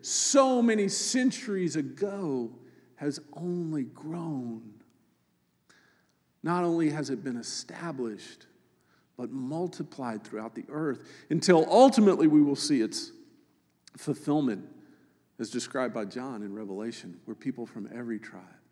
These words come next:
and every tongue are gathered into that house. It is a powerful metaphor for our salvation,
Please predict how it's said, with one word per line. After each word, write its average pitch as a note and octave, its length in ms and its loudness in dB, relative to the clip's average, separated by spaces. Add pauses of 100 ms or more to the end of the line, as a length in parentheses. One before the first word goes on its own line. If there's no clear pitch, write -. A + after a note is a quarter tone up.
(580)
and G2+ 220 -14
every A#2+ 320 -14
tongue F2 320 -20 (640)
are G2+ 80 -18
gathered G#2 460 -12 (560)
into B2 540 -12
that - 300 -16 (220)
house. - 560 -20 (2500)
It A#2+ 80 -6
is A2 140 -6
a G#2 60 -8
powerful B2+ 920 -6 (220)
metaphor A#2+ 800 -10 (520)
for - 200 -8
our A2 140 -12
salvation, G#2 1000 -12